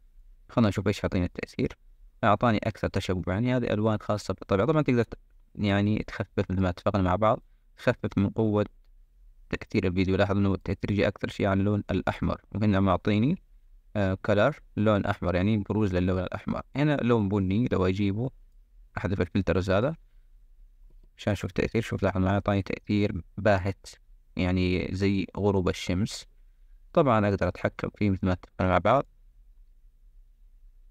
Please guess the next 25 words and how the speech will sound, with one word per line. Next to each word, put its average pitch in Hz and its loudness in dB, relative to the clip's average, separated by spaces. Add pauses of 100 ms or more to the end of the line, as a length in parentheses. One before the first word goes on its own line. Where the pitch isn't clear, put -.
(560)
هذا 98 0
الشكل، 113 -4 (280)
يعني 135 2
تقدر 110 2
تتحكم - -2
تأثير - -4 (180)
الفلتر. - -4 (220)
هنا 147 2
شروق 117 -2
الشمس، 101 -4
هاي 147 0
طبعا 131 -2 (240)
تقدر 110 2
تتحكم - -2
فيه - 0
إيش - -4
مع 95 0
الطبيعة، 95 0
الأشياء - -2
الخاصة - -6
بالطبيعة. 95 -2 (500)
هنا 110 2
أعطاني 101 0
كيف - -4
لون، 95 2